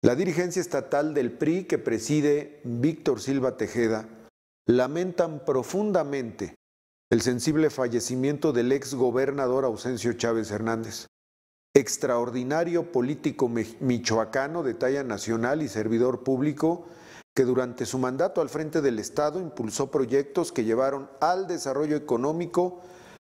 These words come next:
social, empresarial y del campo,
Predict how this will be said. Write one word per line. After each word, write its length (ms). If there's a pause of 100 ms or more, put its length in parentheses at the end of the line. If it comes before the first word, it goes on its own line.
social, 680
empresarial 920
y 80
del 260
campo, 460